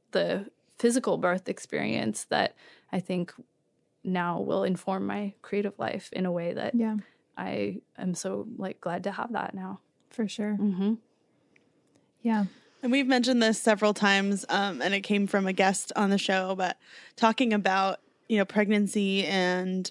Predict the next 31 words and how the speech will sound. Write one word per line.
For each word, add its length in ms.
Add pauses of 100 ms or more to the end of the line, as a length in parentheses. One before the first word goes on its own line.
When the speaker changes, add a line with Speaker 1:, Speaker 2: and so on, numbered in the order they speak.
Speaker 3:
early 240
motherhood 360
as 120
being 220
such 220
a 60
creative 540
time 320
in 100
your 120
Speaker 2:
Yeah. 120
Speaker 3:
life. 340 (480)
You 120
were 100
literally, 460
like, 180
creating 360
a 40
human, 380
and 100
then 80
it 80
can 200
spur 600
a 60
creative 400
spirit 440
in 120
you. 320
Speaker 1:
Mm-hmm. 420
Speaker 3:
Um, 540